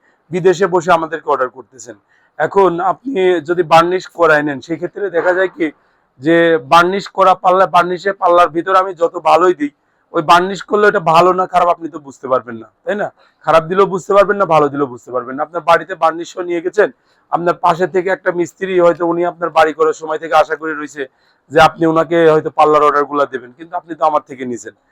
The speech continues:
তখন উনি এসে বলল যে, "না, এই পাল্লার কাঠ ভালো হয় নাই।"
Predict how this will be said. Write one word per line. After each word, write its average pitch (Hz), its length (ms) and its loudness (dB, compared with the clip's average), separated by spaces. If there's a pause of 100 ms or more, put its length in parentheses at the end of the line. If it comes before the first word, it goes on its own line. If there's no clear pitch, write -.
(220)
তখন 170 200 -2
উনি 196 220 0
এসে 190 340 2
বলল 175 320 -2
যে, 175 200 -2
"না, 175 180 4
এই 165 80 0
পাল্লার 160 320 0
কাঠ 147 240 -6
ভালো 131 220 -2
হয় 123 100 -6
নাই।" 107 120 -20